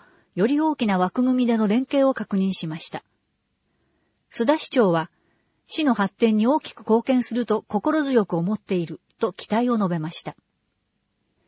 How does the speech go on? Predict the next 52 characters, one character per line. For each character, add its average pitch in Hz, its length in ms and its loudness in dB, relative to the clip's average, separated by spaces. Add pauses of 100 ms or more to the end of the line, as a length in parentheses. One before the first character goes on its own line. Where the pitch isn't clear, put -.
(120)
日 202 140 -2
本 320 260 2
郵 294 220 2
便 196 200 0
株 226 220 -2
式 269 260 -2
会 254 160 2
社 190 140 -4
の 170 180 -6 (100)
古 302 280 -2
谷 277 120 0
正 214 300 0
明 202 60 -2 (160)
東 277 320 2
北 277 100 -2
支 - 100 -2
社 269 140 -2
長 175 240 -2
は、 156 180 -6 (840)
市 - 180 -4
内 202 300 2
十 269 260 0
五 247 100 2
の 202 100 2
郵 208 200 4
便 269 220 0
局 220 260 0
で 170 160 2
地 302 240 0
域 196 200 -2
を 175 100 2
見 180 120 0
守 190 380 0
り、 - 80 -20 (260)
安 254 200 2
心 262 300 2
安 220 180 2
全 269 180 2
の 262 120 2
拠 233 160 0
点 269 200 2
と 254 120 0
し - 100 -6
て - 280 -2
市 - 280 -4
発 208 220 -6
展 277 220 0
に 269 120 0
努 - 220 0
め 233 120 2
た 202 160 -2
い 170 100 -4